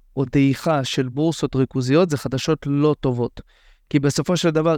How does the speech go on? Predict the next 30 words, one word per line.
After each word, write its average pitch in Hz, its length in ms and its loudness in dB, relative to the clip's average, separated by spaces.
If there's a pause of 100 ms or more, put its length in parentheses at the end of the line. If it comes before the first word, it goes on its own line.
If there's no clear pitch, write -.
הם 170 160 2
נקודת 151 440 0
ה-on-ramp, 147 720 -2
off-ramp, 180 320 2 (100)
ודיברנו 160 440 2
על 160 60 2
זה, 147 100 0
אני 131 160 -2
לא 147 120 2
אחזור 151 300 0
על 170 60 0
זה. 202 200 0 (520)
בגלל 143 200 2
זה, 165 100 4
למשל, 170 340 2
כשאני 151 380 0
ראיתי 160 420 2
בשבועות 123 800 0
האחרונים 143 340 -2
ש-B 127 520 -2
to - 20 -6
C - 180 -2
הישראלית 139 560 0
קיבלה 135 300 0
השקעה, 147 480 0 (500)
וככה 127 640 0
זה 127 140 0
נתן 139 280 0
לה 139 280 4
lifeline 151 420 2